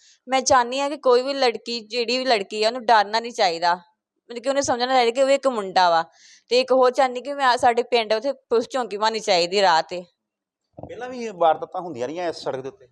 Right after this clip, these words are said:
Speaker 1: ਹਾਂਜੀ, ਰੋਜ਼ ਹੁੰਦੀ ਕੋਈ ਨਾ ਕੋਈ।
Speaker 2: ਜਦੋਂ ਤੁਸੀਂ ਉਹਨਾਂ ਨੂੰ ਵੇਖਿਆ ਸੀ, ਤੁਹਾਡੇ ਵੱਲ ਨੂੰ ਫਿਰ ਮੁੜੇ ਸੀ, ਉਦੋਂ ਤੁਹਾਨੂੰ ਮਹਿਸੂਸ ਹੋ ਗਿਆ ਕਿ ਸ਼ਾਇਦ ਸਾਨੂੰ ਲੁੱਟਣ ਆ ਰਹੇ ਆ?
Speaker 1: ਨਹੀਂ, ਪਹਿਲਾਂ ਤਾਂ ਨਹੀਂ ਹੋਇਆ, ਜਦੋਂ ਸਾਡੇ ਪਿੱਛੇ ਆਣ ਡੇ ਸੀ ਉਹ, ਤੇ ਸਾਨੂੰ ਲੱਗਾ ਕਿ ਉਹਨਾਂ ਨੇ ਵੀ ਆ ਪਿੰਡ ਨੂੰ ਜਾਣਾ ਹੋਣਾ ਵਾ,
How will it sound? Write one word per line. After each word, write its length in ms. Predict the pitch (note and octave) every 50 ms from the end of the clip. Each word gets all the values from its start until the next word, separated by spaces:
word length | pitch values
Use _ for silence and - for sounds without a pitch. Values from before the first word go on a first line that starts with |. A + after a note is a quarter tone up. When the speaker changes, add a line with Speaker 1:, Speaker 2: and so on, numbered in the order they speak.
| _ _ _ - -
Speaker 1:
ਹਾਂਜੀ, 460 | C4 B3 A#3 A3 G#3+ F#3+ G#3+ G#3+ A3
ਰੋਜ਼ 320 | G#3+ B3 B3+ C4 C#4 B3+
ਹੁੰਦੀ 260 | C#4+ C#4 B3+ G3+ A3 G#3
ਕੋਈ 220 | G#3+ A3+ G#3+ G3
ਨਾ 100 | F#3 F3+
ਕੋਈ। 240 | F3+ F#3 E3+ D#3+ - F3+ _ _ _ _ _ _ _ _ _ _ _ _ _ _ _ _ _ - - -
Speaker 2:
ਜਦੋਂ 120 | - -
ਤੁਸੀਂ 220 | - - - D#3+
ਉਹਨਾਂ 160 | E3+ D#3+ E3+ F3
ਨੂੰ 80 | E3+
ਵੇਖਿਆ 280 | D3 C3+ - - D3 D3
ਸੀ, 40 | D3+
ਤੁਹਾਡੇ 220 | D#3+ D#3+ C3 A#2
ਵੱਲ 180 | A2+ A#2+ C3 D3
ਨੂੰ 100 | D3+ D3
ਫਿਰ 200 | - C#3 C3+ D#3
ਮੁੜੇ 300 | D3+ C3+ B2 - B2+ C3
ਸੀ, 140 | C3+ C#3+
ਉਦੋਂ 200 | D3 C#3+ C#3 D3+
ਤੁਹਾਨੂੰ 340 | D#3 E3 E3+ D3+ C#3+ C#3+ D3
ਮਹਿਸੂਸ 400 | C#3+ C#3 C3 - C3 C3+ C#3 C#3
ਹੋ 120 | D3 C3 C3+
ਗਿਆ 180 | D#3 F#3+ G#3
ਕਿ 380 | F#3+ G3+ G3 F#3+ F#3+ F#3+ F#3 D#3+
ਸ਼ਾਇਦ 240 | - D#3 D3+ D#3 D#3
ਸਾਨੂੰ 240 | D#3+ C#3 C#3 C#3+
ਲੁੱਟਣ 260 | C#3 C3 - E3+ D3+ C#3+
ਆ 140 | C3+ C3
ਰਹੇ 120 | B2+ C3 B2+
ਆ? 40 | B2+ - _ _ _ _ _ _ -
Speaker 1:
ਨਹੀਂ, 300 | B3 C4 C#4 C4+ C#4+ D#4
ਪਹਿਲਾਂ 360 | D4 - D4+ C#4 C4+ C4+ D4
ਤਾਂ 160 | C#4 D#4 C#4+
ਨਹੀਂ 140 | C4+ C4+ C4+
ਹੋਇਆ, 260 | D4 D4+ C#4 C4+ B3+
ਜਦੋਂ 140 | B3 A#3 B3+
ਸਾਡੇ 220 | B3 C#4 B3+ A#3+ C4
ਪਿੱਛੇ 380 | - B3 G#3 - - C4 B3
ਆਣ 260 | A#3+ A3+ G#3 G3 F#3+
ਡੇ 120 | F#3+ G#3 A3
ਸੀ 200 | A#3+ C4 B3 A3+
ਉਹ, 260 | A3 A3 A#3+ C#4+ E4 D#4+ _ _ -
ਤੇ 280 | B3+ A#3 A#3 A3+ A3 A3 G#3 G#3+
ਸਾਨੂੰ 260 | - C4+ A#3+ A3+ A#3
ਲੱਗਾ 260 | A#3+ B3 A#3 A#3+ A#3+
ਕਿ 120 | A#3+ A#3+ C#4+
ਉਹਨਾਂ 160 | C#4 B3+ C4
ਨੇ 80 | C#4 D4
ਵੀ 100 | D4+ C#4+
ਆ 100 | C#4 C4 - _ _ _ _ -
ਪਿੰਡ 220 | - B3 A#3+ A3+
ਨੂੰ 140 | A3+ B3+ C4+
ਜਾਣਾ 280 | B3 B3+ A#3 G3+ G3 G3
ਹੋਣਾ 260 | G#3+ A3+ G#3+ G3 F#3
ਵਾ, 140 | F3+ F3+